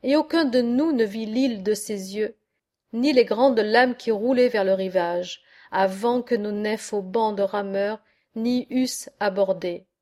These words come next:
Alors, nous serrâmes toutes les voiles, et nous descendîmes sur le rivage de la mer, puis nous étant endormis, nous attendîmes la divine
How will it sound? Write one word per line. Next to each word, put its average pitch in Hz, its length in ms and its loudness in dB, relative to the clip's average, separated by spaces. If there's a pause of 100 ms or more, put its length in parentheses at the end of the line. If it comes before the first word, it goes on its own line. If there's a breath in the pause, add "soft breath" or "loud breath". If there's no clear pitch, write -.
(540)
Alors, 208 600 2 (600)
nous 214 100 -6
serrâmes 233 560 0
toutes - 220 -2
les 233 160 4
voiles, 196 580 0 (440)
et 196 80 -4
nous 208 140 -6
descendîmes 226 580 -2
sur 233 180 -2
le 214 80 0
rivage 214 320 0
de 226 60 0
la 196 120 6
mer, 190 340 0 (640)
puis 262 140 -4
nous 262 220 2
étant 285 320 2
endormis, 254 640 2 (320)
nous 226 220 0
attendîmes 240 640 0
la 208 140 4
divine 202 440 -8